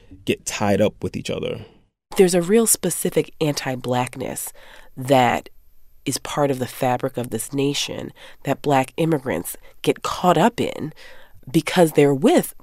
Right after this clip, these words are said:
Speaker 2: black Americans.
Speaker 1: That's Christina Greer again.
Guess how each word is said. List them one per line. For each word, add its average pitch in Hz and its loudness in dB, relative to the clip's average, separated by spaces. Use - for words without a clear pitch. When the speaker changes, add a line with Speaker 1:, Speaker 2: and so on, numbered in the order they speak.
Speaker 2:
black 117 0
Americans. - -8
Speaker 1:
That's 120 6
Christina 110 2
Greer 92 0
again. 92 -4